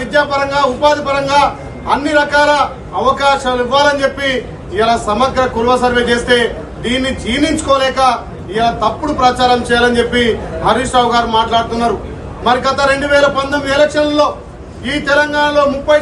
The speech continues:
శాతం, ముప్పై నాలుగు శాతం ఉన్నటువంటి బీసీ రిజర్వేషన్ను ఇరవై నాలుగు శాతాన్ని కుదించడం వల్ల ఇవాళ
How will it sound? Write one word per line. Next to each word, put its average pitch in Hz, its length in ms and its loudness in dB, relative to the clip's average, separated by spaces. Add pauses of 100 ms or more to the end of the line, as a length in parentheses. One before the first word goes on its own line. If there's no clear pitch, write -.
శాతం, 285 320 0
ముప్పై 294 300 2
నాలుగు 285 260 -2
శాతం 285 260 -2
ఉన్నటువంటి 285 440 0 (420)
బీసీ 302 260 0 (100)
రిజర్వేషన్ను 311 680 2 (540)
ఇరవై 311 240 2 (120)
నాలుగు 311 260 0
శాతాన్ని 302 480 0
కుదించడం 311 520 0
వల్ల 302 140 4 (600)
ఇవాళ 247 200 4